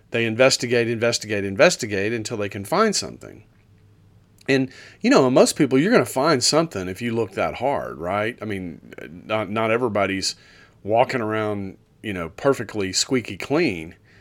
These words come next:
And cer-, certainly somebody as powerful as Trump probably has something they could uncover. <clears throat> But I think it's interesting the media just feigns this, you know, "Oh, yeah, well,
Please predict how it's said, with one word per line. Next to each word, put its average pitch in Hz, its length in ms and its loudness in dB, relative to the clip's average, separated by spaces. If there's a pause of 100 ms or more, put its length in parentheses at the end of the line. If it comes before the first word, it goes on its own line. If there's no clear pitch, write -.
(520)
And 101 640 -6
cer-, - 420 2
certainly 143 400 2
somebody 127 400 2
as 101 120 -4
powerful 123 540 0
as - 120 -4
Trump 160 400 0
probably 120 540 2
has 92 240 -2
something 101 800 -2 (520)
they 120 140 -2
could 113 120 -2
uncover. 110 680 2 (280)
<clears throat> 127 540 -2 (580)
But 131 380 6 (880)
I 156 60 4
think 196 160 8
it's - 120 4
interesting 135 460 2
the 107 80 -2
media 110 420 0
just 95 460 -4
feigns 110 540 -2
this, - 480 -2
you 107 100 -8
know, - 300 -12 (360)
"Oh, 113 300 8
yeah, 98 380 0
well, 87 260 -8